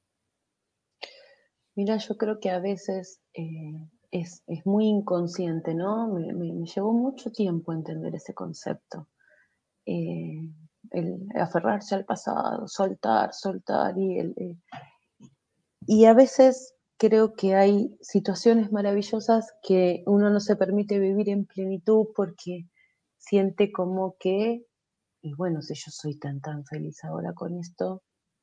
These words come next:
estoy superando, estoy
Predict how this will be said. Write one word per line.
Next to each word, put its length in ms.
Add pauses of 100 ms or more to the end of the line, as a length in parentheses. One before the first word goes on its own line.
(1600)
estoy 320
superando, 760 (880)
estoy 760